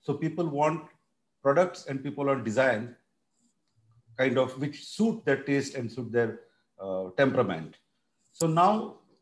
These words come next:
with this next speaker we have is architect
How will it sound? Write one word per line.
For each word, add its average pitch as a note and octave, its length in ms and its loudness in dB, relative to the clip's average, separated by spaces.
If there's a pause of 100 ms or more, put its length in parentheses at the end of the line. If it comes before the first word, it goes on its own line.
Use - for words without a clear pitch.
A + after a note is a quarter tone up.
(120)
with D3 140 -10
this G3 260 -2
next C#3 260 -4
speaker F3+ 360 -4
we D#3 140 -2
have D#3 240 2
is D3+ 140 -4
architect C#3 600 -4